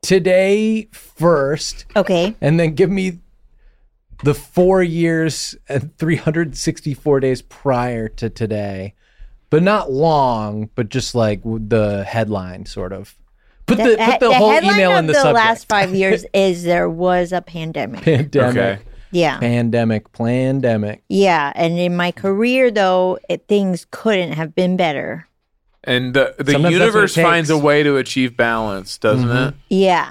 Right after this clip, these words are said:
Speaker 1: Mm-hmm.
Speaker 2: yeah, but it was mainly
Speaker 3: He gives,
Speaker 2: my
Speaker 3: he
Speaker 2: career.
Speaker 3: giveth,
Speaker 2: I
Speaker 3: but
Speaker 2: define my career as how many days I can spend at home without leaving.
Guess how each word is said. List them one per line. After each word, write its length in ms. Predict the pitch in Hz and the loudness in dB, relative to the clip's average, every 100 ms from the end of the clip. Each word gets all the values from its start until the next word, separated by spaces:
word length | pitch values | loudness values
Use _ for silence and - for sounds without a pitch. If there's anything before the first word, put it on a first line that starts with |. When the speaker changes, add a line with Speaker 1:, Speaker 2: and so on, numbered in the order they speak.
| 147 | -4
Speaker 1:
Mm-hmm. 160 | 120 120 | -4 0
Speaker 2:
yeah, 280 | 190 175 175 | 2 2 2
but 160 | 247 | 0
it 140 | 320 349 | 2 2
was 300 | 349 285 254 | 0 -2 -2
mainly 500 | 254 277 285 285 269 | 0 0 0 0 0
Speaker 3:
He 80 | 123 | -2
gives, 240 | 117 131 | 0 2
Speaker 2:
my 180 | 226 254 | 2 0
Speaker 3:
he 120 | 240 | 0
Speaker 2:
career. 220 | 254 240 131 | 0 0 0
Speaker 3:
giveth, 360 | 117 110 - _ - | 0 -4 -10 _ -2
Speaker 2:
I 120 | 240 | 0
Speaker 3:
but 100 | 294 | 2
Speaker 2:
define 240 | 113 277 247 | 2 2 0
my 120 | 208 | -2
career 340 | 190 202 190 180 | -2 0 2 0
as 120 | 175 | -2
how 160 | - 180 | -4 -4
many 320 | 175 170 160 | -2 -4 -4
days 320 | 165 165 160 | -2 -2 -2
I 140 | 160 | -4
can 240 | 160 175 170 | -6 -8 -10
spend 340 | - 165 160 | -6 -4 -4
at 120 | 156 | -6
home 360 | - 165 165 170 | -6 -4 -4 -4
without 380 | 175 160 160 139 | -6 -6 -6 -4
leaving. 540 | 165 175 185 220 254 | -4 -2 -2 -2 -4